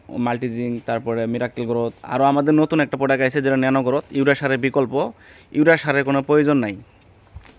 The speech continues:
তো আলহামদুলিল্লাহ আমাদের এই যে নতুন প্রোডাক্ট চলে আসছে, এগুলো ন্যানো গ্রোথ আর হলো মাল্টিজিঙ্ক, এটা নতুন রূপে আইছে, এটা আলহামদুলিল্লাহ অনেক কাজ করবে।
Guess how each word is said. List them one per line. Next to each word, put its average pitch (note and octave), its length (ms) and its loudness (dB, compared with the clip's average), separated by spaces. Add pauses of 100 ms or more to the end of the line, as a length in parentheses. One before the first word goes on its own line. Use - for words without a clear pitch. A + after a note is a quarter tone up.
(1400)
তো B2+ 100 0
আলহামদুলিল্লাহ D3 640 4
আমাদের C3+ 300 4
এই C#3 80 6
যে C#3 60 2
নতুন C#3 320 2
প্রোডাক্ট C3+ 300 2
চলে C3 160 2
আসছে, B2+ 220 -2
এগুলো C3 160 2
ন্যানো C3 300 4
গ্রোথ C3 340 2
আর B2 200 0
হলো B2 300 2
মাল্টিজিঙ্ক, C3 720 0 (480)
এটা C#3 140 4
নতুন D#3 360 6
রূপে D#3 200 2
আইছে, D3 300 4
এটা D3 220 4
আলহামদুলিল্লাহ C#3+ 460 2
অনেক C#3 180 2
কাজ D3+ 200 0
করবে। C3+ 320 2